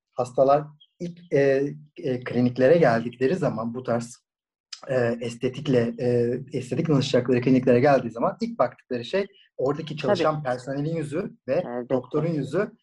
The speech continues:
Speaker 1: ve hemen yargılıyorlar. Çünkü o sizin bir, bir yandan da estetik algınızı belirliyor. O yüzden sizin
Speaker 2: Kesinlikle.
Speaker 1: de aynı şekilde çok iyi gözükmeniz lazım. Çok doğal ve iyi gözüken bir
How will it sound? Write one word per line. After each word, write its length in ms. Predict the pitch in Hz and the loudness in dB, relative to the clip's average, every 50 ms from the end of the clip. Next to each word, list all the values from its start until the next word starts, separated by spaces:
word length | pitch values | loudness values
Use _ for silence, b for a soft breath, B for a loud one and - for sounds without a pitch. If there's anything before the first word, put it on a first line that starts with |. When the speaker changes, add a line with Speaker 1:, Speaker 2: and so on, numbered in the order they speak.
| b b _ - | b b _ -6
Speaker 1:
ve 260 | 120 131 147 156 151 - _ _ _ | -4 -2 -2 -4 -6 -14 _ _ _
hemen 420 | - 135 139 139 139 151 175 190 - | -6 -4 -2 -2 -2 -4 -4 -6 -10
yargılıyorlar. 840 | 147 131 131 123 123 131 127 143 147 160 170 156 131 127 143 156 156 - | -8 -6 -4 -2 -2 -4 -6 -8 -6 -2 -2 -2 0 -2 -4 -4 -4 -8
Çünkü 180 | 151 143 151 170 | -12 -10 -8 -8
o 80 | 147 | -8
sizin 280 | 147 147 147 147 165 180 - - | -8 -10 -10 -10 -10 -10 -10 -10
bir, 260 | - 131 156 - - - | -14 -16 -16 -16 -10 -2
bir 80 | 143 | 2
yandan 380 | 156 151 151 156 160 165 170 165 | 4 4 4 4 2 2 2 0
da 40 | 180 | -6
estetik 480 | - - - - _ _ - 190 - | -8 -10 -20 -20 _ _ -16 -6 -2
algınızı 480 | 147 135 135 127 131 143 143 151 180 160 | -2 0 0 -2 -4 -6 -6 -6 -4 -4
belirliyor. 600 | 156 131 120 117 110 107 120 143 190 226 - B B B B B - | -2 -2 -4 -4 -4 -2 2 2 2 2 0 B B B B B 0
O 160 | 139 143 139 | 2 2 2
yüzden 200 | 135 165 151 156 | 2 4 4 4
sizin 140 | 160 175 - | 4 2 2
Speaker 2:
Kesinlikle. 260 | - 165 160 139 170 | 2 4 4 4 4
Speaker 1:
de 40 | 165 - | 2 2
aynı 180 | 156 165 170 165 151 - | 2 2 2 2 0 -2
şekilde 380 | 156 143 147 147 139 151 175 170 | -4 -4 -4 -6 -6 -6 -6 -6
çok 240 | - 185 175 - 208 | -6 -10 -10 -10 -6
iyi 220 | 185 180 175 175 | -4 -4 -4 -2
gözükmeniz 520 | 151 143 127 120 120 131 127 127 117 120 | -2 -4 -4 -4 -2 0 0 0 0 2
lazım. 360 | 127 123 123 127 185 196 - _ _ - _ - | 2 2 2 2 -2 -6 -6 _ _ -20 _ -4
Çok 260 | - 277 - - - | -4 -4 -4 2 4
doğal 260 | 190 185 202 214 202 | 6 6 6 4 4
ve 120 | 190 185 | 0 -4
iyi 200 | - 170 180 180 | -4 -8 -12 -6
gözüken 540 | 180 180 156 151 151 151 170 160 156 160 147 | -6 -6 -6 -6 -6 -4 -2 -2 -2 -2 -2
bir 260 | 156 156 151 - _ | -4 -4 -6 -8 _